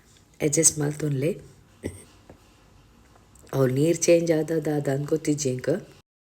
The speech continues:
ಪೂರೆನ್ಲ ತೂದು ಯಾನ್ ಇತ್ತೆ ದುಂಪು ಒಂದುಲ್ಲೆ.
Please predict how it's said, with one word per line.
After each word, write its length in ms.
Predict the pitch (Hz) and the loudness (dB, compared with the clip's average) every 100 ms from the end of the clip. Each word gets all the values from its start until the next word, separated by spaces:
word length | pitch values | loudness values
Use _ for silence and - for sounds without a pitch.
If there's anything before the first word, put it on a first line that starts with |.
| _ _ _ _ _ | _ _ _ _ _
ಪೂರೆನ್ಲ 460 | 208 175 151 147 147 | 4 6 4 2 -2
ತೂದು 560 | 147 160 143 139 143 | 0 0 2 0 2
ಯಾನ್ 200 | 147 139 | 0 0
ಇತ್ತೆ 500 | 139 139 147 139 135 | -2 -2 -2 -2 0
ದುಂಪು 260 | 143 147 147 | 0 2 2
ಒಂದುಲ್ಲೆ. 720 | 147 160 147 127 - - - | 2 2 0 -2 -6 -12 -20